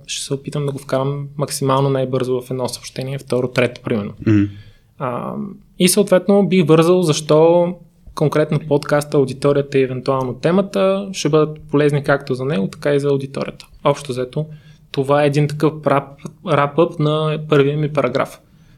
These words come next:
Speaker 1: Максимално кратко и максимално качествено. Тоест трябва да се балансира, разбира се, но лично бих подходил по този начин. Тоест, ко-, още с първия ни opening statement, когато показваме някой high level, много заед гост,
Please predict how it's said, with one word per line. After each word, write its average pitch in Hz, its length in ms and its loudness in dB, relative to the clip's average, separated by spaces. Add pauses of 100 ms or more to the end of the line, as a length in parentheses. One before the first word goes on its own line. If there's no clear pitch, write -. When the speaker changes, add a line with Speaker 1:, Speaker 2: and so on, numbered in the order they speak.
(120)
Speaker 1:
Максимално 147 640 4
кратко 214 400 2
и 214 100 6
максимално 156 580 0
качествено. 139 560 -2
Тоест 170 220 0
трябва 180 160 4
да 180 40 2
се 180 120 -6
балансира, 151 460 0
разбира 131 300 -4
се, 214 200 -4 (680)
но 180 280 2
лично 175 280 2
бих 156 160 -2
подходил 160 400 0
по - 80 -10
този 139 240 4
начин. - 320 -4 (440)
Тоест, 147 240 0
ко-, - 180 -8 (160)
още 180 320 0
с 151 240 -4
първия 160 300 2
ни 143 120 2
opening 139 360 -2
statement, 214 500 0
когато 196 360 0
показваме 185 460 2
някой 180 500 0 (380)
high 160 280 2
level, 156 280 4
много 151 260 4
заед 139 280 0
гост, - 400 -4